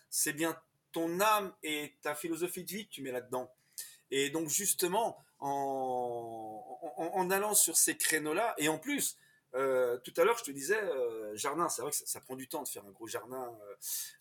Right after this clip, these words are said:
euh, et les gens te disent, « Oh, vous travaillez tout le temps, six heures du matin jusqu'à minuit. » Ah ouais, ouais.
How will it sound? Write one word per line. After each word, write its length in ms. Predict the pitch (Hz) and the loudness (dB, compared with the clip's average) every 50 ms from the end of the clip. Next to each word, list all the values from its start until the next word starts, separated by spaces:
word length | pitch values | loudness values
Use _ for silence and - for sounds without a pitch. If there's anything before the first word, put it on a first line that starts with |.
| - 123 | -4 -2
euh, 480 | 120 117 113 113 110 110 107 107 101 95 - | -2 -2 0 -2 -4 -4 -4 -4 -6 -4 -2
et 140 | 131 127 | -2 0
les 120 | 123 131 139 | 0 0 0
gens 180 | 127 160 160 | 2 0 -2
te 120 | - - 143 | -2 -4 -6
disent, « 200 | 139 151 139 127 - | -4 -4 -6 -6 -8
Oh, 520 | - - - - - - 156 139 131 127 131 | -8 -8 -6 -4 -4 -4 -4 -6 -8 -8 -10
vous 140 | 135 147 - | -12 -12 -10
travaillez 420 | - - 156 156 - - 143 - | -8 -4 -4 -4 -2 -4 -6 -6
tout 120 | - 185 170 | -10 -14 -14
le 60 | 160 - | -8 -4
temps, 240 | 202 196 190 185 180 | -4 -2 2 4 6
six 280 | - - 170 165 156 | 6 6 6 4 0
heures 120 | 165 147 143 | -4 -6 -6
du 80 | 147 | -10
matin 360 | 151 151 143 - - 208 202 | -12 -12 -8 -4 -2 -2 -2
jusqu'à 300 | 190 170 156 - - 147 | -2 -4 -6 -6 -2 -2
minuit. » 380 | 135 139 147 151 160 185 196 151 | -2 -2 -2 -2 -2 -2 0 0
Ah 40 | 113 | 2
ouais, 420 | 165 220 254 269 277 277 277 277 240 | 4 6 6 6 8 8 8 6 6
ouais. 80 | - | 4